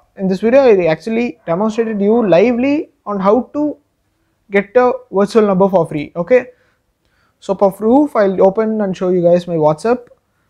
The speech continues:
As you can see, uh, this is my WhatsApp. Uh, just take a look at this number. It's the three one five is the country code, and the plus one, uh, denotes the country, and there are totally ten characters in a number. As you can see, this is my number. Okay,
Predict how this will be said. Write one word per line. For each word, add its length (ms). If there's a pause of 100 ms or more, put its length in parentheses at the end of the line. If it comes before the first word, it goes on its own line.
(220)
As 140
you 40
can 120
see, 360
uh, 280
this 120
is 120
my 80
WhatsApp. 440
Uh, 220 (180)
just 220
take 140
a 40
look 140
at 100
this 140
number. 320
It's 400 (640)
the 100
three 200
one 120
five 160
is 260
the 120
country 240
code, 320
and 220
the 80
plus 260
one, 260
uh, 480
denotes 440
the 260
country, 640
and 420 (1500)
there 140
are 180
totally 320
ten 200
characters 480
in 280
a 80
number. 520
As 120
you 60
can 100
see, 220 (500)
this 220
is 160
my 100
number. 240
Okay, 360